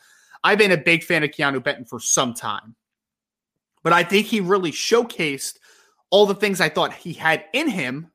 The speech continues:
the foot quickness, the explosiveness, the, the ability to change direction, the, which is, I think is pretty rare for his size.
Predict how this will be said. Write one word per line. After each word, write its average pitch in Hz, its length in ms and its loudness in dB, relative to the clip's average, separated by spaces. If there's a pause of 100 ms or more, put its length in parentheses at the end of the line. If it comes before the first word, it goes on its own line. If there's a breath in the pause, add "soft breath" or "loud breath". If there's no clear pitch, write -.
the 147 160 -2
foot 202 300 -2
quickness, 175 580 -4
the 156 100 -4
explosiveness, 180 840 0
the, 139 300 -2 (380 loud breath)
the 160 140 4
ability 165 340 4
to - 60 -4
change 175 260 -2
direction, 175 800 0 (100)
the, 147 180 -4
which 165 180 -4
is, 151 100 -8
I 160 140 -2
think 175 120 -2
is 151 100 -4
pretty 185 260 -2
rare 160 260 2
for 131 160 -4
his 120 160 -8
size. 170 460 2